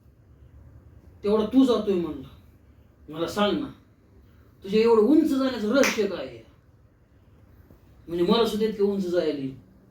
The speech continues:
मी काय अंतरच उंचीवर जातो आणि परत आडवा जातो म्हणलं, पण तू खूप, खूप, खूप उंच जातो. मग एवढं उंच जाण्यात तुझं रहस्य काय आहे मला सांग मग. रॉकेट म्हणलं, "जाऊ दे, तुला काय करायचं?" मी बस म्हणलं.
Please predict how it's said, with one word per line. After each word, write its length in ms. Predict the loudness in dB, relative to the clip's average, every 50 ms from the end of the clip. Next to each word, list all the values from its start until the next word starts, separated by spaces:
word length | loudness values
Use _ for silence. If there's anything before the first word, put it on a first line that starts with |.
| _ _ _ _ _ _ _ _ _ _ _ _ _ _ -20 _ -20 _ _ _ _ _ _ _ _ _ _ _ -2
मी 120 | -2 0
काय 220 | 2 4 4 4
अंतरच 340 | 4 2 2 2 0 0 2
उंचीवर 320 | 2 0 0 0 -2 -4 -2
जातो 280 | -2 -2 -2 -2 -6
आणि 80 | -6 -6
परत 220 | -4 -6 -6 -4
आडवा 420 | -6 -6 -6 -4 -4 -4 -4 -6 -6
जातो 320 | -6 -6 -6 -4 -4 -6
म्हणलं, 240 | -6 -6 -8 -8 -10 -12 -16 _ _ _ _ _ -20 _ -12
पण 160 | -12 -10 -8
तू 60 | -8 -8
खूप, 640 | -2 4 6 6 8 8 8 6 6 4 -2 -6 -10 -14 -18 _ -4
खूप, 600 | 0 2 4 4 4 2 0 -4 -8 -10 -12 -10
खूप 180 | -10 -10 -10 -8
उंच 220 | -10 -10 -10 -8
जातो. 420 | -8 -8 -8 -6 -6 -8 -8 -8 -10 -20 -20 -20 -20 -10
मग 140 | -4 -2 0
एवढं 200 | 2 2 4 4
उंच 260 | 4 4 4 2 2
जाण्यात 360 | 0 0 -2 0 0 0 0
तुझं 200 | -2 -2 -4 -2
रहस्य 340 | -2 0 -2 -2 -2 -4 -8
काय 180 | -6 -6 -6 -6
आहे 160 | -6 -6 -8
मला 120 | -8 -8
सांग 280 | -10 -10 -12 -14 -14 -14
मग. 140 | -14 -14 -18 -20 -20 _ _ _ _ _ _ _ _ -20 _ -20 -20 _ _ _ _ _ _ _ _ _ -20 -20 -20 -20 _ -20 _ -12 -8
रॉकेट 260 | -8 -6 -6 -6 -8
म्हणलं, 260 | -8 -8 -8 -8 -8
"जाऊ 180 | -6 -4 -4 -4
दे, 100 | -4 -6
तुला 100 | -8 -8
काय 140 | -8 -8 -8
करायचं?" 320 | -8 -10 -14 -14 -12 -12
मी 120 | -12 -12
बस 160 | -12 -14 -14 -16
म्हणलं. 300 | -18 -20 -20 -20 -20